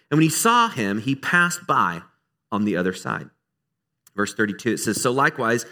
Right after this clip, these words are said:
a Levite, when he came to the place and saw him, passed by on the other side.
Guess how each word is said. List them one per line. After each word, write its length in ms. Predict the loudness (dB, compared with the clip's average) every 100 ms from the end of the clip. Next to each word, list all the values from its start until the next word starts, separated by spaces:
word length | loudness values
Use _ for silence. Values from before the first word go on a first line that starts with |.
| -20 _
a 60 | 2
Levite, 640 | 4 2 2 2 0 -2
when 120 | 0
he 80 | 0
came 260 | 2 0 2
to 120 | 0
the 80 | -2
place 380 | 0 0 2 -2
and 100 | -2
saw 260 | 0 0
him, 260 | 0 -2 -4 -12 _ -2
passed 380 | 0 0 -2
by 160 | -2 0
on 120 | 2
the 100 | 2
other 220 | 2 2
side. 440 | 0 -2 -4 -6